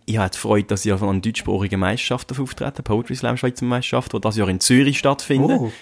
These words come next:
Speaker 1: Im November, es gibt einen riesengroßen Anlass und ein riesengroßes Fest. Und dann im Januar kommt dann das neue Programm, das heisst, kommt schon gut.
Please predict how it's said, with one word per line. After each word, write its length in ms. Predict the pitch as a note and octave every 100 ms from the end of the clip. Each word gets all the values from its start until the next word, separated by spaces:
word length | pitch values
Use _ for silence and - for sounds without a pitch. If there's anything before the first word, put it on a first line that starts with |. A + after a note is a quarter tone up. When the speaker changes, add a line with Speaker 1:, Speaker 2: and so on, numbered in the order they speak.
| -
Speaker 1:
Im 240 | A2+ G#2+
November, 480 | A2+ A#2+ B2 C3+ C#3
es 60 | A2
gibt 120 | G#2+
einen 120 | G2
riesengroßen 840 | G#2 A#2 B2+ G2+ G2 A2 - G#2+
Anlass 340 | F#2 A2 C3 -
und 120 | G2+
ein 60 |
riesengroßes 420 | F#2 G2 F#2 - -
Fest. 400 | A2 - - - - -
Und 480 | - D#3 F#4 - -
dann 180 | B2+ C#3+
im 200 | - A#2
Januar 540 | G2+ G#2 C3+ C3 C3+ - - - - _ _
kommt 220 | - G2+ G2
dann 80 |
das 60 | F#2
neue 180 | F2+ F#2
Programm, 400 | F#2 E2 F#2+ A2+ - _ _
das 100 | F2
heisst, 440 | E2+ F#2 - - - _ -
kommt 280 | F2 E2
schon 120 | - E2
gut. 200 | D#2